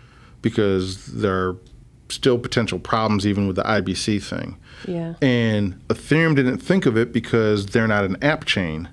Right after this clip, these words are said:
Speaker 2: Mm.
Speaker 1: They believe, they just believe there's a total fundamental difference in beliefs. In Ethereum, it's, we have one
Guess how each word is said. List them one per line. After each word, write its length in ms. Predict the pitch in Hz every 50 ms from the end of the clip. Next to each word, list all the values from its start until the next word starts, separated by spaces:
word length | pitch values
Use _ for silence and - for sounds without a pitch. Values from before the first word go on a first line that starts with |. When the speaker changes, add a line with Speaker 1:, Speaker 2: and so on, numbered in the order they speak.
| - -
Speaker 2:
Mm. 260 | 196 185 180 170 165
Speaker 1:
They 160 | 117 117 123 127
believe, 420 | 123 123 139 131 123 120 120 - 117
they 140 | 127 135 135
just 200 | 131 135 117 107
believe 340 | 131 123 123 127 - -
there's 180 | 120 131 120 107
a 60 | 110
total 400 | 101 - - - 156 147 127 123
fundamental 500 | 117 - - 135 127 117 117 110 - - 95
difference 360 | 101 120 117 - 117 104 -
in 60 | 107 95
beliefs. 420 | 92 95 110 113 101 90 - -
In 140 | 113 107 101
Ethereum, 720 | 90 - - - 151 170 170 156 139 123 120 117 117 117
it's, 500 | - 110 110 107 - - - - - - - - - - - - - -
we 100 | 120 113
have 240 | 113 110 98 92 90
one 680 | 95 92 95 104 117 135 143 156 156 160 170 170 165